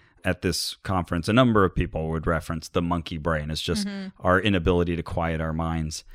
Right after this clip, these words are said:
Speaker 2: Which is ironic because we will meet a couple anti-evolutionists.
Speaker 1: Right. And then the, uh, human brain, human mind on top of all that. So we have these different layers of mind that she was using as,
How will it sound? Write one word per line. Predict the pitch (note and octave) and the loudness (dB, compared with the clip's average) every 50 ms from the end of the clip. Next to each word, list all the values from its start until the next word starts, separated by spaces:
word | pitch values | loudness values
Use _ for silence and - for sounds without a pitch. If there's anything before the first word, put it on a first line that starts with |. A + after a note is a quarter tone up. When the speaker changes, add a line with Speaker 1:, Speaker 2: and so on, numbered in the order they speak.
| - - | -14 -10
Speaker 2:
Which | A3 G#3+ F#3+ - A3 | -8 -6 -6 -6 -4
is | G3+ G#3+ | -4 -4
ironic | G3+ G3 G3 A3 A3+ G#3+ G3+ F#3+ F3+ F3+ - - | -4 -2 -2 -2 0 0 0 -2 -4 -6 -8 -10
because | G3 F3+ - G3 F3+ E3+ - - | -12 -8 -6 -6 -6 -6 -8 -10
we | F3 F3+ F3 F3 | -10 -8 -8 -6
will | E3+ E3+ E3+ E3+ | -6 -6 -6 -8
meet | F3 F3 F3 E3+ E3+ D#3 - _ _ _ _ _ _ - | -8 -10 -10 -10 -10 -12 -14 _ _ _ _ _ _ -16
a | F#3 | -14
couple | - - F3+ E3+ - - - | -10 -8 -8 -8 -8 -8 -10
anti-evolutionists. | - D#3+ D#3+ D#3 - - D#3 D3 F#3+ D3+ C#3 C#3+ B2+ - - - - - - - - - - - - - - | -10 -10 -12 -10 -10 -10 -10 -8 -8 -10 -12 -12 -12 -12 -12 -12 -14 -16 -16 -16 -18 -18 -18 -20 -20 -6 0
Speaker 1:
Right. | - C3 - B2+ G#2+ A2 G2+ - - - - - - - - | 4 6 8 8 8 6 4 0 -4 -12 -20 -20 -20 -6 2
And | C3+ A#2 A2 G#2+ | 4 6 6 8
then | G#2+ G#2+ G#2 G2 | 6 6 4 4
the, | G2 F#2+ F#2 F2+ F2+ E2 - _ _ _ _ - | 4 4 4 2 2 0 -4 _ _ _ _ -4
uh, | - E2+ D#2+ | -2 -2 0
human | - - G#3 A3 D#3+ A2+ G2 F#2+ E2+ | 2 4 4 6 6 6 4 4 4
brain, | F2+ F2+ D#2+ D#2 D2+ D2 D2 D2 D#2+ F2 - | 2 2 2 0 -2 -6 -8 -10 -10 -12 -4
human | - A#2 A#2 G#2 F#2 F2+ | -2 0 0 2 2 0
mind | F2 E2+ D#2 D#2 D#2 D2+ D2+ | 0 0 0 0 -2 -4 -4
on | D#2 D#2 | -4 -4
top | - E2+ D#2 C#2+ - | -4 -4 -4 -4 -6
of | D#2+ D2 D2+ | -6 -6 -6
all | D2 C#2+ C#2+ C#2 | -6 -6 -6 -8
that. | D2 C#2 C2+ - - | -8 -10 -12 -10 -6
So | - - E2 D#2 D2 - _ _ - | -2 -2 0 -2 -2 -6 _ _ -2
we | F#2 E2+ | 0 0
have | E2 D2+ | 0 0
these | D#2 E2 D#2 - | -2 -4 -4 -4
different | F#2 D#2 - E2+ - - | -4 -6 -6 -8 -8 -6
layers | E2+ D#2+ D#2+ D#2 D2+ F2 | -4 -4 -2 -2 -4 -4
of | D#2 | -4
mind | D2+ D#2+ D#2 D#2 D#2 | -4 -4 -4 -4 -6
that | - - | -6 -6
she | - E2+ | -4 -4
was | D#2+ D2+ D2+ E2+ | -4 -4 -4 -4
using | D#2+ D2+ D#2 D2+ D2 D2+ | -6 -6 -6 -8 -6 -6
as, | D#2 D#2 - | -6 -8 -8